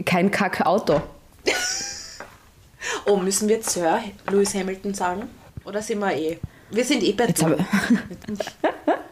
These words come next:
Speaker 1: Nein, er ruft eh grad an.
Speaker 2: Ah,
Speaker 1: Ich
Speaker 2: super.
Speaker 1: ich
Speaker 2: Sag ihm
Speaker 1: ich
Speaker 2: das.
Speaker 1: ja, ich ru-,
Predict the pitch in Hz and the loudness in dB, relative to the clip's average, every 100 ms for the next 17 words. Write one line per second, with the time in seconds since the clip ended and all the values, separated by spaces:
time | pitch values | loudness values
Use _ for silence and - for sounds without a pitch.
0 | - _ - 262 330 330 330 262 269 247 | -20 _ -2 2 4 4 4 2 4 4
1 | 175 175 - - - - 233 269 - 208 | 4 2 -2 -10 -2 4 4 4 0 0
2 | 190 180 202 208 214 226 208 - 220 190 | 0 2 4 4 4 4 4 6 4 6